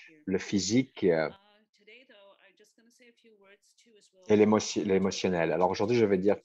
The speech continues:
quelques mots pour, euh, euh, honorer les deux cent quinze enfants qui ont été trouvés à l'école, euh, au pensionnat indien de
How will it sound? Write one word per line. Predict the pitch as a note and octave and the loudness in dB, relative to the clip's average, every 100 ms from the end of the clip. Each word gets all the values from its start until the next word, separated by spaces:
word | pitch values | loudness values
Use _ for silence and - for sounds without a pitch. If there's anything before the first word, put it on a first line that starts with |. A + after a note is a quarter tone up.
| _ | _
quelques | A2+ G#2 - | 0 0 -2
mots | G2 G2 G#2+ | -2 0 -2
pour, | - G2 F#2+ | 0 2 2
euh, | F#2 F2 - - - _ - | 2 0 -6 -20 -20 _ -4
euh, | G2 F#2 | 0 2
honorer | A2 G#2 G2 F#2+ G2 G2+ | 2 0 0 2 4 4
les | F2+ | 2
deux | G2 | -2
cent | - G#2 | -4 -6
quinze | F#2+ G#2+ G2+ G#2+ F2+ - - | -6 -4 -2 -2 -6 -10 -12
enfants | - F#2 - - G#2+ G2 G#2 _ E3+ F3 E3+ _ _ _ E3 _ _ _ _ - | -10 -10 -12 -4 -2 -2 -4 _ -20 _ _ _ _ _ _ _ _ _ _ -2
qui | A2+ | 2
ont | G2+ | 2
été | F#2 G2 | 0 -4
trouvés | - - G2 G#2 | -8 -6 0 2
à | G2+ | 2
l'école, | F#2+ - G2 F#2+ | 0 0 0 0
euh, | F2 E2+ E2 | 0 0 0
au | F2+ | 0
pensionnat | G2 - G2+ G2 | -4 0 0 2
indien | F#2+ F#2 G2 | 0 2 0
de | G2 | 2